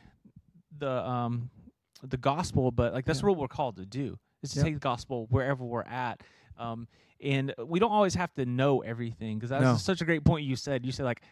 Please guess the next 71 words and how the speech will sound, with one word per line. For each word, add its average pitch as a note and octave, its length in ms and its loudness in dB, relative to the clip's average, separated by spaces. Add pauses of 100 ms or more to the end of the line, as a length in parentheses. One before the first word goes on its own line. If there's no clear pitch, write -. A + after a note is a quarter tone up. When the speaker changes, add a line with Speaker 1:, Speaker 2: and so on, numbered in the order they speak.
(120)
Speaker 1:
"I F#3 100 4
didn't F#3+ 140 4
know D#3+ 100 4
what C#3 100 4
I A2+ 60 -2
was - 120 -10
doing, A2+ 360 -2 (200)
but B2+ 200 2
I A#2+ 100 -2
just, B2 240 -8 (180)
I B2 80 -4
just C3 160 -8
read C3+ 180 0
scripture G3+ 520 -4 (220)
and A#2+ 100 -8
I G#2+ 60 -6
just G2+ 200 -14
presented A#2+ 400 -8
the A2+ 80 -10
gospel." A2+ 360 -6
Speaker 2:
Yeah. G#2+ 160 0
Speaker 1:
And B2+ 100 -4
just C3 180 -4 (320)
how, C#3 380 -2 (480)
like, - 300 -4
uh, A2 100 -10 (200)
you're F3 260 4
in D3+ 360 -2 (220)
boot - 220 4
camp. G2+ 300 -10 (400)
So D#3 100 2
it's A#2+ 80 2
a - 20 0
Speaker 2:
Yeah. - 40 0
Speaker 1:
place F3 180 0
where, D3 100 0
like, A#2+ 300 -2
uh, C3 140 -4 (380)
"I'm C#3+ 200 -4
burly, D3 440 2
I'm C#3 140 -8
getting C#3 240 -10
through B2+ 100 2
it, B2 40 8
I'm B2 80 8
Speaker 2:
Absolutely. B2 280 6 (120)
Speaker 1:
fighting G2+ 140 2
through E3 180 4
it," C3+ 120 0
but B2+ 160 0
no, C#3+ 140 2
Speaker 2:
Yeah. C3+ 60 6
Speaker 1:
like, C3 180 0
it C3+ 160 -6
just C3+ 180 -8
sho-, C#3 280 -6
goes C#3 300 0
to B2 80 -10
show C3+ 260 0
that A2+ 80 -4
the A2 100 -8
gospel C3 320 -10
just G#2+ 180 -14
penetrates. C3 720 -10
The C3+ 120 -14
Speaker 2:
Yeah. B2+ 60 -10
Speaker 1:
gospel C3+ 340 -4
is A#2+ 60 -8
that - 140 -10
thing C3+ 160 -6
that's A2+ 160 -10